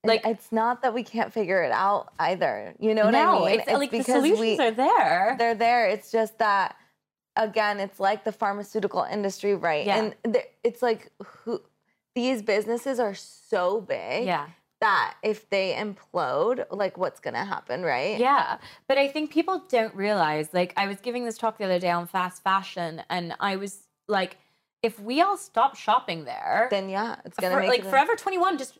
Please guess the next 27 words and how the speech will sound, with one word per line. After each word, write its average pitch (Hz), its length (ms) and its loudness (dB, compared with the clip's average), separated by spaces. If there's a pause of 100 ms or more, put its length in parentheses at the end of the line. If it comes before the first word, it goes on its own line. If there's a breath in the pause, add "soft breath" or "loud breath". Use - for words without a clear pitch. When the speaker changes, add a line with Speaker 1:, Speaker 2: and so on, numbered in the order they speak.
(140)
Speaker 2:
it 294 180 -2
wouldn't, 339 280 -2
if 240 120 -2 (180)
people 370 380 2
didn't, 285 300 -6
if 247 100 -2
it 269 80 -4
didn't 370 180 -4
have 339 140 -6
customers, 247 840 -2 (380 soft breath)
it 269 160 0
wouldn't 240 220 0
exist. - 560 -4
Speaker 1:
Exactly. 175 760 -4
Speaker 2:
And 240 220 -4
that - 220 4
is 240 220 -8
everyone 220 560 0
h-, - 640 -20
who 214 360 -2
shops 277 400 2
there's 131 500 -2 (100)
choice. - 640 -2 (640)
Speaker 1:
You 214 120 -2
need 208 180 -2
to 247 100 2
come 269 160 -10